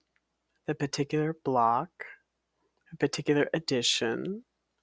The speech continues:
lot, and memorial I D. And then I dug up and was able to find my grandpa,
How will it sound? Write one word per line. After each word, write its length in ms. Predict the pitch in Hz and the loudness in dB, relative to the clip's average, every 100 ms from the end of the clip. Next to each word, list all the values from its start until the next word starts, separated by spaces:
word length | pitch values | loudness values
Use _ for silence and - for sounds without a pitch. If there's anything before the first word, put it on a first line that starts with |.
| _ _ _ _ _ _ | _ _ _ _ _ _
lot, 760 | - 127 117 123 180 - - - _ _ _ _ _ _ _ - | -2 2 4 4 0 -4 -6 -6 _ _ _ _ _ _ _ -2
and 300 | 147 147 147 | 2 2 2
memorial 540 | 151 151 147 147 147 - | 2 4 4 4 4 2
I 140 | 131 | 0
D. 480 | 127 101 - 147 151 _ _ _ - | -2 -4 -2 -2 -4 _ _ _ 2
And 140 | 175 175 | 6 8
then 120 | 165 | 8
I 140 | 160 | 8
dug 280 | 160 156 151 | 8 8 8
up 240 | 147 147 151 | 8 6 4
and 100 | 147 | 2
was 140 | 143 | 4
able 220 | 143 143 | 2 2
to 100 | 139 | -2
find 400 | - 139 135 135 | 0 -2 -2 -2
my 120 | 135 135 | -4 -2
grandpa, 720 | 135 131 135 139 127 123 | 0 0 0 0 2 2